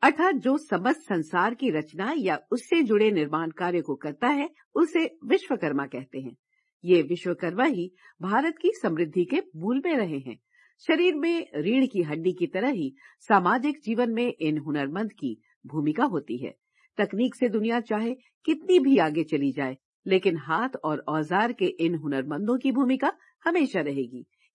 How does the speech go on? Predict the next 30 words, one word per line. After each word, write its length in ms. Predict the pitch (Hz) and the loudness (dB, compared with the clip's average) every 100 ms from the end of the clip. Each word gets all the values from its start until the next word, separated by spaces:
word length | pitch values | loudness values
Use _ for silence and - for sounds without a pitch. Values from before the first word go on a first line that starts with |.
| - | -2
इसी 240 | 349 381 | 2 4
भूमिका 400 | 285 214 208 233 | 4 2 2 0
को 160 | 220 202 | 0 0
नई 240 | 156 175 | 0 -2
पहचान 480 | - 139 139 196 254 | -2 -6 0 2 2
देने 260 | 254 254 | 2 2
के 120 | 247 254 | 0 -2
लिए 220 | 226 330 _ _ _ | -2 -6 _ _ _
सत्रह 380 | - 285 349 392 | -4 -2 0 -2
सितंबर 500 | 262 208 190 190 240 | -2 -2 0 0 -2
दो 180 | 175 | -4
हज़ार 220 | 139 156 156 | -4 -6 -6
तेईस 360 | 185 262 311 - | 0 0 0 -4
को 180 | 110 - _ _ - | -8 -10 _ _ -2
पीएम 320 | 294 311 277 | 2 2 2
विश्वकर्मा 600 | 160 151 156 156 151 147 | 0 -2 -4 -2 -2 -2
योजना 500 | 147 165 226 180 131 - _ _ | 0 0 -2 -4 -6 -8 _ _
शुरू 280 | - 320 285 | 0 4 4
की 200 | - 143 | 2 0
गई, 200 | 131 110 _ _ - | 0 -4 _ _ -8
जिसके 280 | 156 156 175 | -8 -4 -6
एक 420 | - 226 302 294 | -2 0 0 -2
वर्ष 220 | 113 104 _ _ _ - | -8 -10 _ _ _ -4
पूरे 220 | 294 254 | 2 2
हुए 260 | 156 135 123 | 2 -4 -12
हैं। 200 | 120 - _ _ - | -14 -18 _ _ -2
योजना 380 | 226 277 285 330 | 2 4 4 2
में 180 | 330 349 | 2 2
अभी 340 | - 190 240 | 0 2 0
तक 300 | 277 214 160 | 0 0 -2